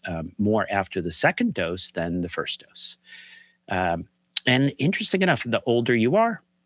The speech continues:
um, the less, the less you complain, the less, the less reported side effects.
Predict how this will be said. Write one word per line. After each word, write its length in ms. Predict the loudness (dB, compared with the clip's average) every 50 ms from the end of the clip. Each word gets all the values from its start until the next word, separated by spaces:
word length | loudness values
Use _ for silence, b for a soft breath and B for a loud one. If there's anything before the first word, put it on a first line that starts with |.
| -2
um, 360 | 0 0 2 2 2 0 0 0
the 140 | 0 2
less, 440 | 4 4 4 4 4 2 0 -2 -2 -2
the 80 | 0 2
less 260 | 2 2 2 0 -4
you 80 | -4
complain, 460 | -4 -2 -4 -2 -2 -2 -2 -2 -2 -2
the 80 | -4
less, 320 | -4 -4 -4 -4 -4 -4 -2
the 120 | 0 0
less 260 | 2 2 0 0 -2 -6
reported 420 | -6 -4 -4 -4 -4 -4 -4 -4
side 180 | -4 -4 -6 -8
effects. 480 | -10 -12 -12 -12 -10 -8 -8 -8 -10